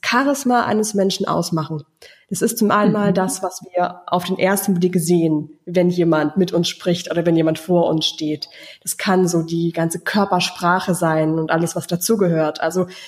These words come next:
Speaker 1: wie schaut die Person? Was hat die Person für eine Körperhaltung? Wie bewegt sich der Mensch? Ne? Das sind alles diese Sachen, die da mit reinzählen. Natürlich zählt die
Speaker 2: Ja.
Speaker 1: Stimme zum Beispiel auch mit dazu. Stimme ist auch ein Riesending, das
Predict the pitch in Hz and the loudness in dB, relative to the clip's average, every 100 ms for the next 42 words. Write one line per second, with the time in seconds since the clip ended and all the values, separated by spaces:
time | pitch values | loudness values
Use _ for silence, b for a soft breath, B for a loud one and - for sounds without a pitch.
0 | B 208 226 208 175 190 196 - 202 165 | B 0 2 0 2 0 -2 -2 0 0
1 | 165 165 160 170 208 220 214 208 214 214 | 2 2 0 -2 -4 -6 -2 0 2 2
2 | 208 202 - 196 208 185 175 165 175 180 | 0 0 -2 0 0 2 0 2 2 2
3 | 202 208 202 208 - 190 - 185 160 151 | 2 2 2 -2 -2 -6 -2 0 2 2
4 | 151 - - _ 185 240 285 B B - | -2 -6 -8 _ 0 0 0 B B -10
5 | - 196 202 202 196 190 185 180 175 170 | -4 0 0 -2 -2 0 0 0 -2 0
6 | 165 165 170 156 156 - 165 160 170 180 | 2 0 0 -2 -2 -4 -8 -8 -10 -16
7 | - 175 208 202 202 247 247 233 214 - | -8 -4 0 0 0 2 2 2 -2 0
8 | 220 190 - 170 151 151 - 151 151 - | 2 2 0 -2 0 -2 -4 -4 -4 -4
9 | 151 - - - 180 175 B B B - | -8 -8 -10 -10 -12 -14 B B B -6
10 | - 254 254 277 277 - 190 190 185 180 | 0 2 4 2 0 -2 -2 0 0 2
11 | 202 269 262 226 202 202 226 240 190 - | 2 2 2 0 2 0 0 0 -2 -6
12 | - | -14